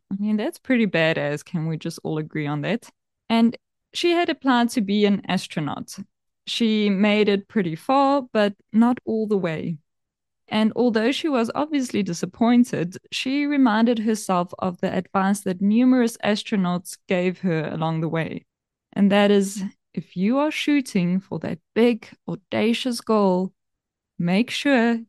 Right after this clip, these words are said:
you love what you are doing along the way. I think that's something we should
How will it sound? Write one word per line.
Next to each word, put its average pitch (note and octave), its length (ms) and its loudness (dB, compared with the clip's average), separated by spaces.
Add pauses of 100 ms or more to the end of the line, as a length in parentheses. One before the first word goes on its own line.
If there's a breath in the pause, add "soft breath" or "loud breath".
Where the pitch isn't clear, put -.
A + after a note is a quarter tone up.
you D#3+ 160 -2
love F3+ 360 2
what G#3 260 -2
you A3 100 2
are G3+ 120 4
doing F3+ 440 0
along E3 400 -2
the D#3+ 100 -2
way. D3+ 420 -8 (1300)
I G#3+ 200 2
think C4+ 320 6
that's G#3 220 2
something G#3+ 400 2
we G3 120 2
should G3 280 -2